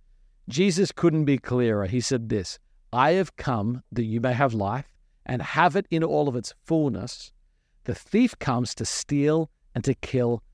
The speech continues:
and to destroy." Satan has lost his authority, but he still has power. If we don't use our authority,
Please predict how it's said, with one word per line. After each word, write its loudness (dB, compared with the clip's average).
and -4
to -2
destroy." -4
Satan 4
has 0
lost 2
his 2
authority, 0
but 2
he 2
still 2
has -2
power. -6
If 2
we 2
don't 4
use 0
our 2
authority, -2